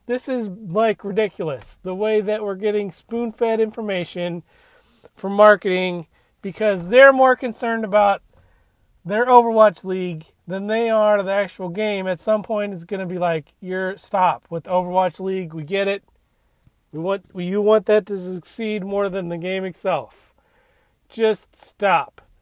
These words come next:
At a certain point, the game itself has to have its own lifespan. Like, it cannot just be about the Overwatch League. Like,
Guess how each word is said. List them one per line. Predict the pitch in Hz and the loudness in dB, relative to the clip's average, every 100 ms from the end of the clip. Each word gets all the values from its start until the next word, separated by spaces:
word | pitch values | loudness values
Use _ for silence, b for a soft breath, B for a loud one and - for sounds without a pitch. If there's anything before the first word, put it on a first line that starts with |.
| - | -6
At | 190 | -4
a | 190 | -4
certain | - 247 247 220 | 0 2 2 0
point, | - 233 233 240 220 _ _ _ _ _ _ _ _ _ _ _ 170 | -2 0 0 -4 _ _ _ _ _ _ _ _ _ _ _ _ -8
the | 185 | -6
game | 165 214 233 233 | 0 2 2 0
itself | 190 - 254 233 208 - | -2 6 10 10 6 2
has | 233 202 | 2 2
to | 214 | 0
have | 220 208 | 0 0
its | 208 226 | -2 0
own | 208 202 | 0 2
lifespan. | 214 220 - - 160 123 113 135 | 0 0 -4 -8 -8 -8 -14 -10
Like, | 165 170 - | -8 -8 -8
it | 185 | -10
cannot | 202 180 202 208 202 - _ _ _ _ _ _ _ 160 | -8 -4 -2 -2 -2 -8 _ _ _ _ _ _ _ -10
just | 160 214 185 | 0 0 0
be | 170 202 | -6 -6
about | 180 185 185 175 | -2 -2 -2 -4
the | 180 | -4
Overwatch | 185 170 170 139 156 | -4 -2 -4 -6 -10
League. | 147 135 | -12 -8
Like, | 165 | -6